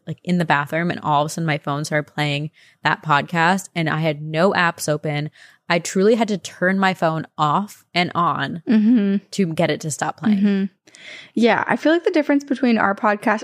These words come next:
Speaker 2: our podcast is some, like, light ghostly trickery, right?
Speaker 1: <laughs>
Speaker 2: Like, some, some, some
Speaker 1: Yes.
Speaker 2: little pranks here and there, and it's mostly just like, "Ha ha, like, let's skip forward, let's
Speaker 1: Yes.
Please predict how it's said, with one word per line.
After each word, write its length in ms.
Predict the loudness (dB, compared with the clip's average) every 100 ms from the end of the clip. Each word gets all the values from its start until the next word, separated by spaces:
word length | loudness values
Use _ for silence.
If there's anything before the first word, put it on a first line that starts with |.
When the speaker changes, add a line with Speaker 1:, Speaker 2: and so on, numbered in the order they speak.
| -2
Speaker 2:
our 80 | 0
podcast 520 | 0 0 0 -2 -4 -2
is 180 | -2
some, 260 | 0 0 2
like, 300 | 0 -2 -8 _ _
light 380 | 0 2 4 2
ghostly 440 | 2 0 2 0 0
trickery, 600 | -2 -2 -2 -2 -4 -2
right? 320 | 0 2 2
Speaker 1:
<laughs> 0 |
Speaker 2:
Like, 240 | 0 0 -2
some, 200 | -8 -12
some, 440 | -6 0 2 0 -4 -14 -12
some 400 | -2 2 0 -2 -6
Speaker 1:
Yes. 280 | 0 2
Speaker 2:
little 160 | 2 0
pranks 360 | 0 -2 0 -2
here 160 | 0
and 120 | 2
there, 260 | 2 2 0
and 120 | 0
it's 140 | -4 -2
mostly 300 | -4 0 0
just 240 | 0 0
like, 180 | 0 0
"Ha 160 | -2 2
ha, 320 | 4 4 4
like, 160 | 2 0
let's 220 | -2 -2
skip 220 | -6 -4
forward, 480 | 0 0 2 0 0
let's 340 | -2 -2 -12 -14 _ -14
Speaker 1:
Yes. 440 | -8 -8 -10 -18